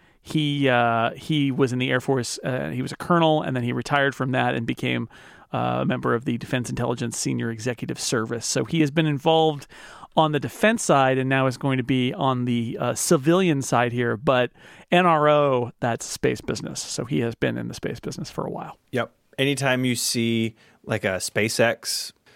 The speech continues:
Speaker 2: launch and say, "Oh, we can't show you the payload deploying," sometimes that's N R O, right? Or, uh, if
Speaker 1: Yes.
Speaker 2: there's a Delta Heavy launch or something and, like, they don't talk about what they're flying,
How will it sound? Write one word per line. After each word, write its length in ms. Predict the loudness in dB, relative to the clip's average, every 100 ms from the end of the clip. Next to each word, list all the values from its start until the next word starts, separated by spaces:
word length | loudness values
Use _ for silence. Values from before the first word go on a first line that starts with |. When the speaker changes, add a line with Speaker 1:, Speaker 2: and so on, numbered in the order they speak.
| _
Speaker 2:
launch 460 | 0 2 2 0 -4
and 100 | 0
say, 120 | 2
"Oh, 200 | 4 4
we 80 | 2
can't 300 | 0 0 0
show 180 | 2
you 160 | 4 4
the 80 | 0
payload 360 | 2 2 4 2
deploying," 580 | 0 0 2 2 0
sometimes 440 | 0 0 2 0 0
that's 180 | 0 0
N 80 |
R 240 | 0 0 0
O, 160 | -2 -6 -4
right? 260 | 0 0 2
Or, 340 | 0 2 0 0
uh, 300 | 0 0 0
if 240 | 0 0 2
Speaker 1:
Yes. 240 | 4 4
Speaker 2:
there's 220 | 4 4
a 100 | 0
Delta 380 | 2 2 2 2
Heavy 260 | 0 0 2
launch 240 | 2 0
or 60 | 0
something 480 | 0 0 2 2 0
and, 100 | 0
like, 140 | 0
they 100 | 2
don't 160 | 2 2
talk 260 | 0 2
about 240 | 2 2 0
what 120 | 0
they're 120 | -2
flying, 560 | 0 2 4 4 2